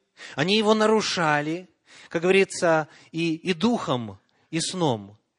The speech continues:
Никак его вообще, никакой стороной не знали, не жили по нему, не принимали. Они были чужды закона. Потому говорить:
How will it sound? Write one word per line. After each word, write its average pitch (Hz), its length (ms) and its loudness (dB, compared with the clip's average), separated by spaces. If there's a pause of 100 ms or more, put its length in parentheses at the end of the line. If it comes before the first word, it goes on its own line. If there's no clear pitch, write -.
(160)
Никак 160 480 -2
его 131 360 -8
вообще, 139 260 -4
никакой 185 340 -2
стороной 127 720 -10 (180)
не 131 160 -8
знали, 117 520 -12 (340)
не 156 180 -8
жили 160 300 -6
по - 80 -12
нему, 104 180 -12
не 131 140 -8
принимали. 170 480 -10
Они 165 120 -6
были 196 220 -2
чужды 147 840 4 (160)
закона. 113 720 -8 (880)
Потому 185 500 -4 (1160)
говорить: 160 500 2